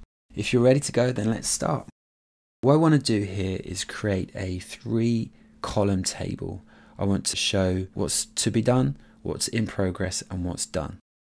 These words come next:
So to do that, I'm gonna use the ruler. By clicking on ruler, I'm gonna use two fingers to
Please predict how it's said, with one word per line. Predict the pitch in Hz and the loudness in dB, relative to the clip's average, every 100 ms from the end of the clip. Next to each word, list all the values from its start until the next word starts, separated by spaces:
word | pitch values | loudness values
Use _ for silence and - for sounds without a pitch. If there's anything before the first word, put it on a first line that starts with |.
| _ _ _ _ | _ _ _ _
So | - - 104 - - | -4 2 2 0 -4
to | - 110 | -6 -2
do | 135 156 | 2 4
that, | 127 92 - | 4 2 -2
I'm | 98 | -4
gonna | 101 95 - _ - | -2 -2 -4 _ -8
use | 107 113 - | -4 -2 0
the | 95 | 0
ruler. | 101 113 123 135 113 101 107 _ _ - - | 0 2 4 4 2 -2 -8 _ _ -20 -14
By | |
clicking | - - 123 113 | -10 -8 -6 -4
on | 104 101 | -2 -2
ruler, | 95 90 98 - - - - | -4 -4 -8 -12 -20 -20 -14
I'm | - | -4
gonna | 104 101 | 0 0
use | 101 | 0
two | - 127 | -2 -4
fingers | - 110 104 - | -2 -2 -2 -4
to | - 98 | -6 -6